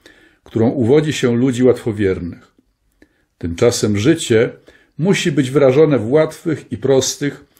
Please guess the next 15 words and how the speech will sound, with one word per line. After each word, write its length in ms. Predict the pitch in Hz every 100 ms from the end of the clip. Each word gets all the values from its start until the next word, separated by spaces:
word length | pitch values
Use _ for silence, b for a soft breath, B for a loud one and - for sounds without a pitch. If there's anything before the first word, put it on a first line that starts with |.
| b b
fizycznych 800 | - 170 175 160 - 151 151 -
i 40 | 131
fizjologicznych 800 | 165 135 151 143 135 127 180 147
pojęciach. 800 | 208 208 107 90 104 101 - _ _ _ _ _ _
Trzeba 400 | - - 110 127
je 160 | 123 120
zdemistyfikować, 1200 | 120 123 - - 101 - - 127 98 - - - _ b b b -
odpsychologizować. 1300 | 170 - - - 160 131 127 131 110 92 98 - - _ b b b b -
Nie 200 | 220 330
mów 220 | 220 -
o 100 | 127
wyższych 460 | 117 123 - 123 -
centrach 640 | - 110 90 95 87 -
czy 160 | - 107
czakrach, 640 | - 107 - 90 95 -